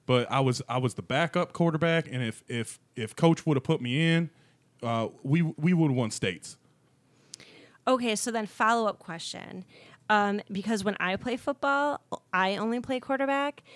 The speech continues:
Speaker 2: So I was wondering if you would be open to being the receiver.
Speaker 1: Well, a-, as, as, as long as I'm, I'm calling the plays,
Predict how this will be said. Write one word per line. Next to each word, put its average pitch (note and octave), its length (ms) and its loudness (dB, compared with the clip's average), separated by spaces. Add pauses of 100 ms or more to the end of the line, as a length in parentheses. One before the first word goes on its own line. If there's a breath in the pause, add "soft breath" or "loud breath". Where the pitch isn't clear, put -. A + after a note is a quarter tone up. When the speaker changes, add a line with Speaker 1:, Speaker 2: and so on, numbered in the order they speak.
(180 loud breath)
Speaker 2:
So - 160 2
I A#3+ 40 6
was A3+ 200 2
wondering B3+ 380 0
if - 200 -4
you G3+ 60 0
would G3+ 100 0
be G#3+ 140 -2
open F#3 280 0
to F#3+ 120 -8
being F3 260 -4
the F3 100 -4
receiver. E3+ 680 -8 (300 soft breath)
Speaker 1:
Well, E3 380 6
a-, D3+ 300 4
as, C3 300 2
as, C3 400 0
as C3+ 200 0
long E3+ 240 4
as D3+ 100 2
I'm, D#3 380 2
I'm C#3 140 -2
calling D3+ 300 2
the - 60 -2
plays, D#3+ 600 2